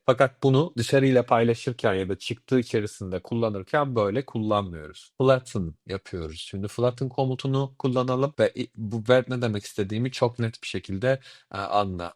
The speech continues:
Ups, pardon. Şimdi bunun tekrar bir kopyasını alıyorum ki aradaki farkı net gör. Bu iki parçadan oluşan, parçaları hala istediğim gibi düzeltebildiğim bir kalpken şimdi yapacağım şey, yani flatten komutuyla bu kalbi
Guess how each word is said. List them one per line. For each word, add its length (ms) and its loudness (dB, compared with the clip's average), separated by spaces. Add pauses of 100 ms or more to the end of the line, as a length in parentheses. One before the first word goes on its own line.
(140)
Ups, 340 -12
pardon. 420 -4 (100)
Şimdi 220 4
bunun 260 4 (140)
tekrar 420 2
bir 60 -6
kopyasını 560 -6
alıyorum 460 0 (180)
ki 300 0
aradaki 360 0
farkı 480 0
net 280 -6
gör. 320 -6
Bu 380 4 (160)
iki 200 -6
parçadan 520 0
oluşan, 560 -6
parçaları 520 2
hala 420 2
istediğim 480 -6
gibi 220 -6
düzeltebildiğim 1040 0
bir 200 4
kalpken 600 0 (380)
şimdi 320 -4
yapacağım 540 0
şey, 240 -6 (160)
yani 200 -4
flatten 440 -2
komutuyla 720 -4
bu 160 0
kalbi 460 2